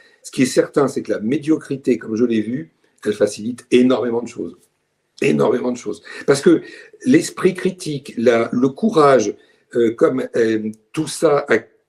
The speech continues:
a quitté tous ces hauts fonctionnaires que j'ai côtoyés, euh, on peut leur faire passer beaucoup de choses.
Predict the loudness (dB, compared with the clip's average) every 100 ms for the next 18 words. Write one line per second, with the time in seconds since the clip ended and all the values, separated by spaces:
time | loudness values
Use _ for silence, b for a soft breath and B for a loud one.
0 | -14 -12 -10 -12 -8 0 0 0 _ _
1 | _ _ _ _ _ -16 -6 -4 -2 0
2 | 0 -2 -4 0 0 0 -4 _ _ -8
3 | -2 -4 -4 -4 -2 0 -2 -4 _ _
4 | _ _ _ _ _ _ _ _ _ _
5 | -20 B B B B B 2 4 6 2
6 | 0 0 0 2 4 4 2 -4 -4 -8
7 | -6 -8 -8 -12 -6 -4 -4